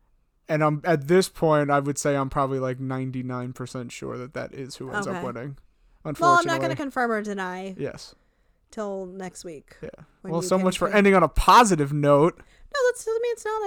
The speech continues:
Speaker 2: a, it's not a
Speaker 1: Yeah.
Speaker 2: negative note. Like, most of the time we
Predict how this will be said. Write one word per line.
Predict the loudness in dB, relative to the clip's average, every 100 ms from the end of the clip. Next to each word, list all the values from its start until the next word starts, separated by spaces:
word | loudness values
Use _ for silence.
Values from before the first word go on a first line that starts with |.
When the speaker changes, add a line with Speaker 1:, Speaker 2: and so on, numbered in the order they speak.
| -6
Speaker 2:
a, | -10
it's | -6
not | -4
a | -2
Speaker 1:
Yeah. |
Speaker 2:
negative | -2 -2 -2 -2
note. | -2 -2 -2
Like, | -4
most | -6 -6
of | -8
the |
time | -6 -8
we | -8 -10 -12